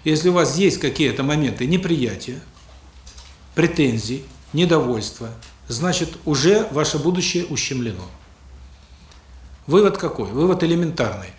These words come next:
Когда мы вспоминаем о своём прошлом, каким бы оно ни было, у нас должно быть ощущение любви, счастья и радости в душе. Мы жили, мы радовались, у нас была возможность развиваться,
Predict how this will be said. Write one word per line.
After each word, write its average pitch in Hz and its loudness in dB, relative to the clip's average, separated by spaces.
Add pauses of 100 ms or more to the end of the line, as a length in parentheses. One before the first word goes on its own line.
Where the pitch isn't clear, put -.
(400)
Когда 151 2
мы 175 2
вспоминаем 151 0
о 123 -2
своём 127 -2
прошлом, 131 -4 (460)
каким 185 4
бы 180 4
оно 160 2
ни 131 2
было, 147 -2
у 151 -2
нас 151 2
должно 135 0
быть 180 0
ощущение 143 0
любви, 135 -2
счастья 170 0
и 123 0
радости 117 -4
в 101 -12
душе. 95 -8 (640)
Мы 147 4
жили, 202 2 (960)
мы 135 0 (540)
радовались, 139 0 (380)
у 139 -4
нас 143 2
была 139 2
возможность 143 2
развиваться, 139 0